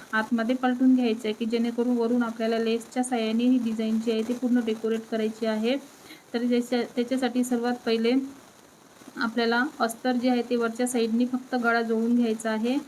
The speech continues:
आणि जोडल्याच्या नंतर आपल्याला अशा पद्धतीचं मिळणार. तर छोटे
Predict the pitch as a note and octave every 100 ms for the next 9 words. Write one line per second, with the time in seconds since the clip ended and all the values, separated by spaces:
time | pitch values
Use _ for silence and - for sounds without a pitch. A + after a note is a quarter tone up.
0 | - - - A#3 A#3 A#3 A3+ B3 C4 C4
1 | B3+ A#3+ B3 A3+ A#3+ A#3 A#3+ A#3+ B3 A3+
2 | A3+ A3+ A3+ A#3 A3+ A3 A3+ A#3+ - A#3
3 | A3+ A#3+ B3